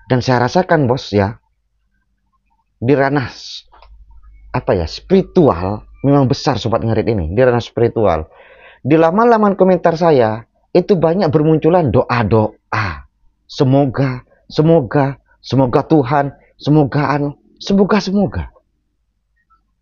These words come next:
Jadi Sobat Ngarit ini bukan hanya sebagai kumpulan sosial, tapi juga penuh dengan nilai spiritual di dalamnya.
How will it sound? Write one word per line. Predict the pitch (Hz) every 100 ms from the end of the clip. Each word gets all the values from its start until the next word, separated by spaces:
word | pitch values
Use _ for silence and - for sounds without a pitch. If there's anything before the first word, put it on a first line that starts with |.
| _ _ _ _ _ _ _ _ _ _ -
Jadi | 170
Sobat | 240 254 185 180
Ngarit | 170 165 160
ini | 127 120 190 277 294 - - - - - - 117
bukan | 139 - 135
hanya | 147 147
sebagai | 139 147 135 117 131 123
kumpulan | 156 139 131 240 247 165 113 101 - _ -
sosial, | - - 170 104 80 101 127 _ _ _ _ _ -
tapi | 180 180 139
juga | 185 160 185
penuh | 185 180 160
dengan | 151 156 156 151
nilai | 165 160 151
spiritual | - - 165 156 143 120 90
di | 95
dalamnya. | 95 90 82 76